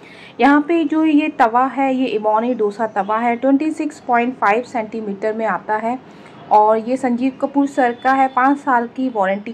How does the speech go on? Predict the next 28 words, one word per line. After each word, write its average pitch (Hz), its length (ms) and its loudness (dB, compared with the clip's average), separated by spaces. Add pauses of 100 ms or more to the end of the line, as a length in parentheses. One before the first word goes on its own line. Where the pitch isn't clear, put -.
के 254 100 -2
साथ 220 300 -4
आपको 208 320 -4
मिल 214 260 -2
जाएगा। 226 500 0 (840)
और 208 360 4 (440)
अगर 254 200 2
आप 269 220 4
इसमें 269 320 2
रोटी, 254 680 0
डोसा 247 600 2 (1080)
और, 208 800 2 (320)
और 233 180 4
भी 294 140 0
चीज़ें 262 300 0
इसमें 254 280 -4
बना 202 280 0
सकते 226 480 -6
हैं। 226 300 -4 (840)
ये 262 560 -2 (640)
कौन 247 180 6
कौन 285 240 6
surface 254 520 0
पे - 140 -4
यूज़ 247 320 -2
हुआ, 262 300 2
ये 269 280 2
electric, 214 840 -2